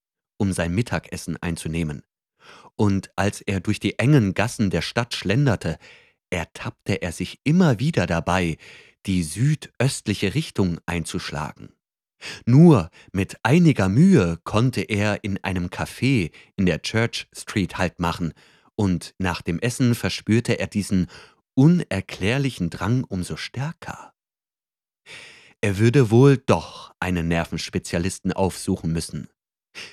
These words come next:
Vielleicht stand das Problem ja mit seinem Schlafwandeln in Zusammenhang. Aber zunächst könnte er wenigstens versuchen, den krankhaften Bann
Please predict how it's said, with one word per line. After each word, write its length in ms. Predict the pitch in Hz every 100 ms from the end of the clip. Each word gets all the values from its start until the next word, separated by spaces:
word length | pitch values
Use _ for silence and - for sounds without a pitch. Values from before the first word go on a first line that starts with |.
| _ _
Vielleicht 760 | - 92 120 180 113 - - _ _
stand 500 | - - 98 160 170
das 160 | 131 -
Problem 600 | - 80 82 98 151 139 - _ _ -
ja 140 | 95
mit 180 | 101 -
seinem 260 | 90 85
Schlafwandeln 880 | 80 - 113 147 - 92 82 73 67 -
in 140 | 92
Zusammenhang. 720 | - 92 87 90 78 90 78 - _ _ _ _ - - _ -
Aber 220 | 104 98
zunächst 580 | - 90 113 143 - -
könnte 360 | 110 - 127
er 140 | 104 85
wenigstens 600 | 127 160 - - 101 -
versuchen, 600 | 90 87 139 - 113 87 - _ _ _
den 200 | 92 87
krankhaften 840 | - 98 127 147 113 - - 87 76
Bann 340 | 113 147 87